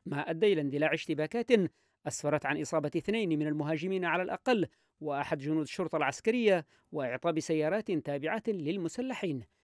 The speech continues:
إنه أخطر تطور أمني تشهده حديبو منذ أسبوعين على الأقل،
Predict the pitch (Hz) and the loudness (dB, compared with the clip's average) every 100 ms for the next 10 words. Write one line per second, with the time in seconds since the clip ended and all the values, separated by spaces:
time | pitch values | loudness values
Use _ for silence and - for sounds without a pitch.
0 | _ _ _ _ _ - 208 123 139 175 | _ _ _ _ _ -2 -2 -2 -4 -6
1 | - 160 147 - 214 165 156 147 160 226 | 0 -2 -2 0 2 4 2 0 -2 0
2 | 196 165 170 196 175 175 202 247 202 190 | 0 0 -2 -2 0 -2 -2 -2 0 0
3 | 190 180 - 208 208 262 226 196 285 349 | -2 -6 -4 0 0 2 0 0 -2 -2
4 | 302 180 156 | -2 2 2